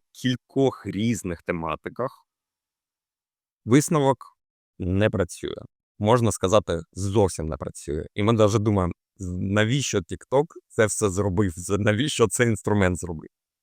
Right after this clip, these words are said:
Ну, мабуть, працює в якихось інших країнах, не знаю, от не працює. А наше припущення, що в соцмережі, де люди звикли бачити тільки відео, да, а реклама з зображенням товарів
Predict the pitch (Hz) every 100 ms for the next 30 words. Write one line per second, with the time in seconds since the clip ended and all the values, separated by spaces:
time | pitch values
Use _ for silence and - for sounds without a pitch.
0 | _ 123 131 - 92 107 113 95 113 110
1 | - 113 101 - 107 - - 104 101 104
2 | - 107 160 160 107 107 107 95 87 78
3 | - 87 _ _ _ - 117 151 123 -
4 | 82 80 _ _ 87 90 107 123 131 139
5 | 175 196 151 113 - 107 - 120 - 131
6 | 135 156 120 98 107 117 104 104 110 101
7 | 92 90 101 - - 85 - 117 95 -
8 | 85 113 156 104 82 - _ _ _ _
9 | - 82 110 117 _ _ _ _ 90 90
10 | 113 131 117 92 78 92 92 127 147 147
11 | 87 76 78 78 71